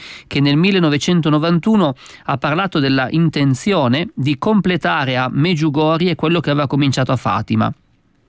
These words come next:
Un parallelismo dunque suggerito dalla Madonna stessa e verificato attraverso le tematiche comuni, il richiamo alla preghiera, i contenuti dei segreti, ma un punto in comune molto particolare, quello che vedremo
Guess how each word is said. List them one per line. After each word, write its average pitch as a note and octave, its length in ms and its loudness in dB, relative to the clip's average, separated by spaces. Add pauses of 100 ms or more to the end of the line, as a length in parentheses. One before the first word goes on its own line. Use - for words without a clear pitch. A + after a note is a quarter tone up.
(140)
Un D3 160 0
parallelismo D3 680 2
dunque F3 480 0 (240)
suggerito D3 580 -2
dalla C3+ 200 0
Madonna A#2+ 360 2
stessa D3+ 560 -4 (240)
e F#3 200 -2
verificato F3+ 680 -2
attraverso C3+ 640 -2 (220)
le - 160 -2
tematiche B2+ 500 -2
comuni, D#3 440 2
il A#2+ 100 -2
richiamo A#2+ 340 -2
alla A#2+ 160 0
preghiera, C#3+ 500 -2 (260)
i A3 120 0
contenuti F#3+ 640 2
dei C#3+ 180 2
segreti, A#2+ 680 0
ma A3+ 280 0 (500)
un G3 440 2 (260)
punto A#3 380 2
in E3+ 160 4
comune F#3+ 480 2
molto E3+ 400 2
particolare, C#3 720 -2
quello D3+ 200 0
che B2 140 -2
vedremo B2+ 460 0